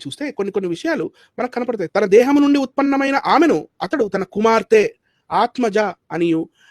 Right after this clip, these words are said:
ఆయనే వ్యవస్థ చేసెను." ఈ వ్యవస్థను పెట్టిందే బ్రహ్మ అనేది పాయింట్ ఇక్కడ మనం మర్చిపోకూడదు. "అయినను ఆ దేవుడు ఆమెను చూచిన తక్షణమే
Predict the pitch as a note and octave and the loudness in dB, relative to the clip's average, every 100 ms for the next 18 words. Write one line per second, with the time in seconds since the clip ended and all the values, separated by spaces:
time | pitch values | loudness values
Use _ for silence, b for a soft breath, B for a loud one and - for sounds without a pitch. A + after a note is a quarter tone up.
0 | b - D#3 G3+ B3+ C4 C#4 C#4+ C#4 A3+ | b -4 2 4 6 6 6 6 4 2
1 | D#3+ D3 F3+ F#3+ G3 F#3 E3+ E3 E3+ E3 | 0 -4 -4 -4 -4 -4 -4 -2 -2 -2
2 | D3 - G3 F#3+ A3+ C4 A3 F3 b b | -4 -6 -2 0 0 0 -2 -4 b b
3 | - - A#3+ A#3 E4 D4+ D4+ A3+ A3 G#3 | -4 4 2 4 2 2 0 -2 -4 -4
4 | A3 F#3 - F3 G3 A#3+ G#3 G3+ F#3+ F3 | -4 -6 -8 -4 -4 -4 -4 -4 -6 -8
5 | D#3+ D#3 E3 - G3 D3 - _ _ _ | -8 -6 -8 -4 -4 -4 -10 _ _ _
6 | _ - F3 C4 C#4 G#3 G#3+ F3+ F3+ A#3+ | _ -8 -2 0 2 0 0 0 4 4
7 | A#3 F#3 E3+ F#3+ G3 E3+ D#4 E4 C#4+ A3 | 4 0 0 -2 -2 0 0 2 0 -4
8 | G#3 - D#4+ G#3+ | -6 -2 -2 -2